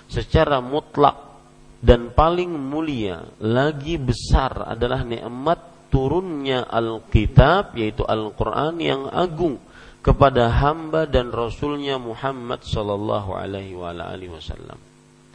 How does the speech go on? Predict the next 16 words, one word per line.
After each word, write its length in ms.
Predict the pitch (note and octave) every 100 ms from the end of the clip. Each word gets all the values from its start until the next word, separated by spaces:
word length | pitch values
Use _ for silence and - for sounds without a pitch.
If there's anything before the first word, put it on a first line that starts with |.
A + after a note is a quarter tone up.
| - - - -
Bapak, 240 | - A#2+ C#3
Ibu, 240 | G3 G#3
saudara-saudari, 1040 | G3+ E3 D#3 D3 C#3+ C3+ B2 A2+ B2 E3 - - _ -
kita 320 | F#3 - E3
tahu 560 | - F3+ G#3 G#3+ D#3+ - - - - - _ _ _ _
Al-Quran 800 | C#3+ D#3 D#3 - C#3 C3+ E3+ E3+
itu 400 | - F3 - F3+
tatkala 560 | - E3 - - D#3 D3+
diturunkan 640 | C#3+ C3+ D3 F3 F#3 D#3+
oleh 320 | D3+ C3+ C#3 -
Allah 320 | C3+ C#3 B2+
kepada 480 | - A#2+ A#2+ A#2+ A2
Rasul 320 | A2+ E3+ F3
sallallahu 440 | D3 C#3 C3 C3
alaihi 180 | B2 A#2
wasallam 240 | A2+ A2+